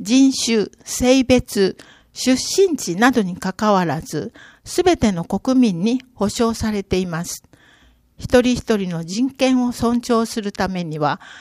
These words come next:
社会の仕組みを整備するだけでなく、私たち自身が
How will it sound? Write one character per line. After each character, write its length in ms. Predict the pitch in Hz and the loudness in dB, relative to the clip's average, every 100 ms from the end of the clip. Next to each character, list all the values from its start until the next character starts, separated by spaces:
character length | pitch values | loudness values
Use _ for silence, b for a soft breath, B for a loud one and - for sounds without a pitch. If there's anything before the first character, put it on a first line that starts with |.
| B | B
社 180 | - 311 | -2 -2
会 240 | 311 285 208 | 2 0 0
の 140 | 180 | -2
仕 140 | - | -8
組 200 | - 208 208 | -4 -2 0
み 120 | 190 | -2
を 160 | 170 | -6
整 220 | 185 311 320 | -4 0 0
備 180 | 208 | 0
す 220 | 190 - 185 | -6 -8 -6
る 100 | 180 | -6
だ 140 | 190 | -6
け 140 | - 165 | -6 -8
で 160 | 151 | -8
な 160 | 156 165 | -8 -10
く、 260 | - 139 B B B B | -10 -12 B B B B
私 400 | - 202 240 254 | -6 0 0 0
た 120 | 208 | -4
ち 120 | 202 175 | -6 -6
自 140 | 226 | -6
身 340 | - 247 214 | -4 -2 0
が 180 | 175 151 | 0 -4